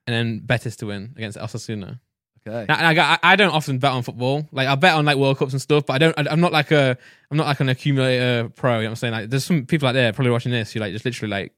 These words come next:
Speaker 1: can't lose, not can't lose. Obviously,
Speaker 2: Yeah.
Speaker 1: it's gambling, but, like, you're good at the game. It's, you know, it's that TikTok that guy was, like, googling, like, referees and how often.
Speaker 2: Bro,
Speaker 1: We're gonna
Speaker 2: I,
Speaker 1: get in-
Speaker 2: I looked at Watford Q P R.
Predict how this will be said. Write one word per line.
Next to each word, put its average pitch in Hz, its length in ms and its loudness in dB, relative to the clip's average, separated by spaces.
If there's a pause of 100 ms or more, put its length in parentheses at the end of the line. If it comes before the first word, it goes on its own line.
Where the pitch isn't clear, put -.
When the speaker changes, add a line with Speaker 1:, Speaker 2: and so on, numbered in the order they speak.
Speaker 1:
can't 110 200 -6
lose, 117 160 -6
not 131 280 -4 (120)
can't 120 180 -2
lose. 107 300 -4
Obviously, 113 260 -4
Speaker 2:
Yeah. 87 60 -8
Speaker 1:
it's 104 100 -12
gambling, 95 360 -6
but, - 100 -12
like, 104 240 -8 (440)
you're 117 120 -6
good 127 180 2
at - 60 -4
the 113 60 -8
game. 120 320 0 (340)
It's, 143 100 -12
you 190 80 0
know, 202 60 4
it's 165 140 -2
that 180 120 4
TikTok 160 280 0
that 135 140 0
guy 156 160 2
was, 143 120 0
like, 131 340 0 (240)
googling, 165 320 6
like, 147 420 0 (120)
referees 160 580 2
and 127 100 -4
how 156 180 6
often. 143 440 2 (100)
Speaker 2:
Bro, 156 340 2 (260)
Speaker 1:
We're 190 80 8
gonna 247 60 10
Speaker 2:
I, 190 40 10
Speaker 1:
get 151 120 4
in- 185 60 4
Speaker 2:
I 151 100 6
looked 160 200 2
at 139 80 4
Watford 131 280 0
Q 123 140 2
P 123 140 2
R. 104 240 0